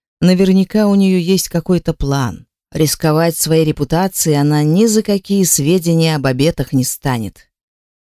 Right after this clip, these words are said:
Заглянув в столовую, купил сестре пару плиток молочного шоколада и с чувством выполненного долга вернулся в библиотеку. Кассандра сидела за тем же столом и, о чем-то плотно задумавшись,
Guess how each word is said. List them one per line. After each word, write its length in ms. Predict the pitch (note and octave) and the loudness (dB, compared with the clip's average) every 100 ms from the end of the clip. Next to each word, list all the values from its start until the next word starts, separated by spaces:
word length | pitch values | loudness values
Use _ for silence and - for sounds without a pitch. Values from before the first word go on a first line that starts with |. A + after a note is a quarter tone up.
| _ | _
Заглянув 540 | - C#3 C3+ C#3+ C#3 B2 | -4 -2 0 2 2 0
в 60 | |
столовую, 720 | - - A2 C#3 F3+ G#3 F#3+ - _ _ _ - | -4 -4 -2 -2 2 2 2 -2 _ _ _ -4
купил 280 | D#3 A#3+ | 2 2
сестре 480 | G#3 F#3+ F3 F#3 G3+ | 2 0 -2 0 0
пару 340 | - F#3 F3+ E3+ | 0 -2 -2 -2
плиток 380 | E3+ E3 D#3+ | -2 0 -2
молочного 520 | D3+ D3 C#3+ - C3+ B2 | -2 0 0 -2 -4 -4
шоколада 580 | - - A#2+ G3 F#3+ | -6 -6 -2 -2 0
и 200 | F3 - | -2 -2
с 60 | E3+ | -4
чувством 600 | - - G3+ - F3+ E3+ | -4 -4 -4 -2 -2 0
выполненного 680 | F#3+ - D#3 C#3 C3+ C3 C3 | 0 0 0 0 0 0 -2
долга 360 | E3+ A3 G3+ | 0 0 0
вернулся 520 | G3 F#3+ F#3 F#3 - | 0 0 0 -2 -2
в 40 | E3+ | -2
библиотеку. 760 | D#3+ C#3+ C#3+ - F2+ - C2 _ _ _ _ _ _ _ _ _ _ _ | 0 0 -2 -2 -8 -10 -20 _ _ _ _ _ _ _ _ _ _ _
Кассандра 480 | F3+ F#3 C4 A#3 G#3+ | 0 2 2 2 0
сидела 460 | - G3 G3+ A#3 | 0 0 2 2
за 140 | G3 F#3+ | 2 0
тем 220 | G#3+ G3+ | 0 0
же 100 | E3+ | 0
столом 540 | D#3+ - F#3+ G3+ C3 | -2 -2 0 0 0
и, 60 | B2 | -2
о 80 | C#3 | -2
чем-то 340 | - A3 G3 | 0 -2 -2
плотно 460 | - G3+ C4 - A3+ | -4 -2 -2 0 0
задумавшись, 760 | F#3 D#3+ A#3 A#3+ G#3+ A#3 G#3 | 0 0 4 2 0 -4 -4